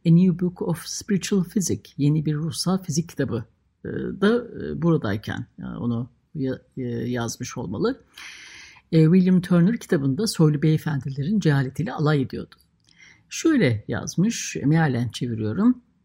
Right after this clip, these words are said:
E, insanların sık sık parlamentoya gidip orada yüce tanrı ve devleti ilgilendiren konularda yalvarması gerekiyor. Bazen miras, toprak ve mal meseleleri orada ele alınıyor.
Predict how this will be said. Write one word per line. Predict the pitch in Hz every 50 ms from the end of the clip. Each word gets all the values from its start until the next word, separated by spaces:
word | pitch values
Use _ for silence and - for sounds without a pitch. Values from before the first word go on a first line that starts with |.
| - _ _ _ _ -
E, | 175 170
insanların | - 214 208 202 - 240 233 233 240 247
sık | 233 - - 247 -
sık | - 254 - _
parlamentoya | - 208 202 208 220 226 226 214 - 180 147
gidip | 135 - - -
orada | - - 156 151 131 160
yüce | 175 165 147 131 180 185
tanrı | 185 - 180 143 135 135 143
ve | 160 151
devleti | 135 143 143 135 143 139 - 196
ilgilendiren | 160 135 147 160 131 123 143 131 120
konularda | - 185 170 160 139 135 131 208
yalvarması | 208 175 151 135 147 143 139 139 127 - 180
gerekiyor. | 139 131 101 73 - - - - - -
Bazen | 170 170 180 165 180 175 175 170
miras, | 165 165 165 160 156 156 160 160 151 - - - _ _
toprak | - 165 156 - - 160 160 156 -
ve | 156
mal | 143 143 160 180 170
meseleleri | 160 135 - - 156 131 127 123 123 131 135 151
orada | - - 151 147 135 127
ele | 160 - 147 143 147
alınıyor. | 139 135 123 123 127 127 123 -